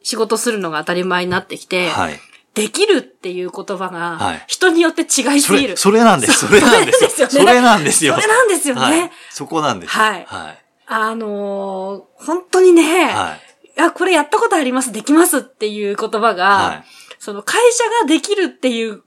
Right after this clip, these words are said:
Speaker 1: 風に思ってるレベルと、
Speaker 2: はい。
Speaker 1: 本人ができるっていうレベルのが違いすぎて、
Speaker 2: 違うんです。
Speaker 1: 本人は、
Speaker 2: はい。
Speaker 1: いや、それは言ってもらえればできますとか、
Speaker 2: はい。
Speaker 1: 前もやってましたって、や-、やったことあるって言われて、やっ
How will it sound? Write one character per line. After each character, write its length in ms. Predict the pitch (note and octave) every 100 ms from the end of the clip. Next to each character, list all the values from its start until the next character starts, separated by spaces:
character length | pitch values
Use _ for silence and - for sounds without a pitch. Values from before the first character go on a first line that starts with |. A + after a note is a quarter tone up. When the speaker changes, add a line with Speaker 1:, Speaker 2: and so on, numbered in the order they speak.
| -
Speaker 1:
風 180 | C4
に 80 | G#3+
思 200 | G#3 A#3+
っ 60 | D#4
て 100 | A#3
る 100 | G3+
レ 100 | G3
ベ 100 | G#3+
ル 80 | G#3+
と、 140 | -
Speaker 2:
は 40 | A3+
い。 40 |
Speaker 1:
本 280 | G#3+ A#4+ B4
人 160 | F#4+ B3+
が 100 | G#3+
で 140 | A#3
き 140 | A#3
る 100 | C#4
っ 20 | G#3+
て 140 | -
い 60 | G#3+
う 60 |
レ 100 | A3
ベ 100 | G#3
ル 80 | G3
の 140 | G3+
が 160 | F#3+ A3
違 20 |
い 20 | -
す 540 | - - C5+ C#5+ C5+ B4+
ぎ 80 | E4
て、 100 | G3
Speaker 2:
違 160 | G#3+ - A2+
う 40 |
ん 60 | F2
で 60 |
す。 220 | - - - - _ _ -
Speaker 1:
本 80 | C#5+ D5 A4
人 160 | D#4+ B3
は、 340 | C4+ D4+ A3+
Speaker 2:
は 60 | - -
い。 20 |
Speaker 1:
い 20 |
や、 140 | E4+ -
そ 160 | - D#4+
れ 80 | G#4+
は 140 | B4
言 120 | D#4+ B3
っ 20 |
て 140 | -
も 140 | F#4+ A4
ら 120 | A4
え 60 | A4
れ 80 |
ば 80 | E4+
で 100 | F#3+
き 120 | F3+
ま 120 | G#3+ A#3+
す 140 | F#3
と 100 | F3
か、 140 | - G#3 A3+
Speaker 2:
は 180 | G#3 F2+
い。 20 | D3+ - _ -
Speaker 1:
前 320 | D4+ A#4+ B4
も 80 | G#4+
や 60 |
っ 20 |
て 180 | G#4+ G#4+
ま 140 | A4+ B4
し 60 |
た 120 | -
っ 160 | C4 -
て、 200 | G#3 G#3+
や-、 140 | G#3+ B3
や 140 | C4+
っ 60 | D4
た 100 | G#4
こ 100 | A#4
と 100 | E4
あ 80 | D#4+
る 100 | D4
っ 40 |
て 80 | -
言 100 | A#3
わ 60 | F#3+
れ 60 |
て、 100 | G3+
や 80 |
っ 60 | G3+